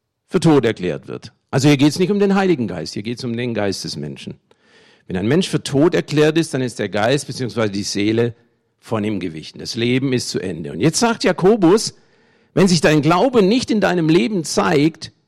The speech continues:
ganz in dem Sinn, wie Jesus es sagt in Matthäus sieben, „An ihren Früchten werdet ihr sie erkennen“, an dem, was sie tun. Wenn ihr hinguckt, dann seht ihr, da ist Glauben an Jesus.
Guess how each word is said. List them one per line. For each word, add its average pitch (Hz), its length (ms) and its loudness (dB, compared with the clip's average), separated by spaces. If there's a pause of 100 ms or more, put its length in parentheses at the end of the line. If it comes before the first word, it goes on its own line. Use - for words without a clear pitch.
(500)
ganz 202 240 4
in 196 140 6
dem 208 200 4
Sinn, 202 320 0
wie 139 280 2
Jesus 175 360 0
es 139 160 -4
sagt 117 240 -2
in 113 100 -6
Matthäus 139 540 -2
sieben, 220 300 -2
„An 127 100 -6
ihren 151 240 2
Früchten 208 560 -4
werdet 170 340 0
ihr 185 200 -4
sie 160 180 -4
erkennen“, 202 460 -2
an 139 100 -2
dem, 170 180 -2
was 170 180 -2
sie 165 120 -6
tun. 240 400 -4
Wenn 160 120 0
ihr 165 140 0
hinguckt, 214 580 -2
dann 147 120 0
seht 196 360 -2
ihr, 156 100 2
da 151 220 0
ist 196 180 -2
Glauben 175 420 0
an 143 80 -2
Jesus. 139 600 -6